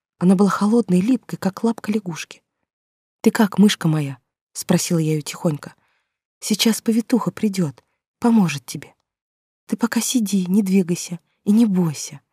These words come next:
Все будет хорошо». Аруна пошевелила пальчиками другой руки,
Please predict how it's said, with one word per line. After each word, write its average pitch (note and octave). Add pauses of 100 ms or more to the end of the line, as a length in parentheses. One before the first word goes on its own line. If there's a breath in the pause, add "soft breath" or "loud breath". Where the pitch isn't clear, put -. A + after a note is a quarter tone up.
(260)
Все B3
будет D3+
хорошо». G3+ (1120)
Аруна G#3+
пошевелила G3
пальчиками A3+
другой F3
руки, F3